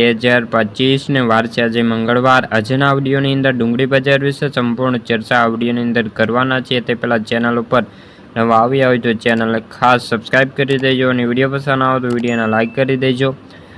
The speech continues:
તો મિત્રો, ડુંગળીમાં નબળા માલની આવકો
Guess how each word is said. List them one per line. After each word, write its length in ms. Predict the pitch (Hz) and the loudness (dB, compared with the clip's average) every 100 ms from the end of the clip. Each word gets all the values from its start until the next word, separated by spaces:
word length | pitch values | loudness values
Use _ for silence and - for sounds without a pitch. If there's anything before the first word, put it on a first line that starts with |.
| - - | -12 -2
તો 80 | |
મિત્રો, 360 | 131 156 156 120 | 0 2 4 4
ડુંગળીમાં 680 | 107 120 139 147 143 139 123 | 4 2 4 2 4 2 2
નબળા 320 | 117 131 135 | 2 4 2
માલની 340 | 135 131 131 | 2 2 2
આવકો 320 | 123 123 117 | 2 2 2